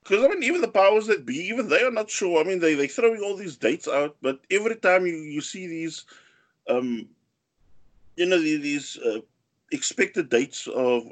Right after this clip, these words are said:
like, when everything commences. And then I think if you throw also, uh, besides that factor in, into play, also how long is it gonna take to get players in that, right, in that match,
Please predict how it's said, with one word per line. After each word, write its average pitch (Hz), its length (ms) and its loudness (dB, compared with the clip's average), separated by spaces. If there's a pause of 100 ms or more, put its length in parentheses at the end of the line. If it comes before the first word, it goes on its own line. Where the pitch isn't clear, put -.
like, 120 140 -6
when 123 180 0
everything 151 300 -4
commences. 117 580 -4 (560)
And 151 100 4
then 170 120 8
I 208 40 6
think 220 220 -4
if 190 80 -6
you 196 80 -4
throw 233 240 2
also, 208 460 0
uh, 131 180 0
besides 135 540 0
that 170 200 0 (160)
factor - 380 -4
in, 143 200 -8
into 127 260 -8
play, 131 300 -6 (720)
also 208 320 4
how 143 160 8
long 185 220 6
is 208 120 -12
it 202 40 -18
gonna 208 160 -10
take 202 180 -10
to 175 60 -12
get 165 200 -6
players 202 480 -8
in 143 180 -4
that, 139 220 0 (200)
right, 120 280 2
in 131 140 -6
that 135 180 -4
match, 135 440 -6